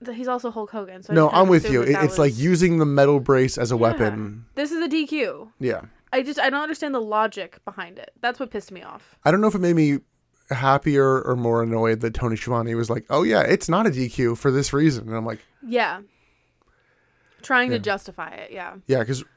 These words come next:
Speaker 2: Rick just puts it on his arm, hits Goldberg over the head a bunch, hits an elbow drop with it,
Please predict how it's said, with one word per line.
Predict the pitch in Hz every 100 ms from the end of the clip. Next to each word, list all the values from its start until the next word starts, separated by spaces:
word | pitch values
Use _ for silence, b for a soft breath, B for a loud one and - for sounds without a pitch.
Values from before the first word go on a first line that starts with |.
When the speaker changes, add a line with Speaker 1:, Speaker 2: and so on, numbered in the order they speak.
| _ _
Speaker 2:
Rick | 156 180 -
just | 175 143 _ - -
puts | 143 156
it | 180
on |
his | 156
arm, | 147 139 135
hits | 113 151 120
Goldberg | 147 139 135
over | 123
the | 127
head | 131
a | 120
bunch, | 123 120 117 - -
hits | 135 127 127
an | 117
elbow | 127 135 135
drop | 127 135 123 123
with | 120 120
it, | 117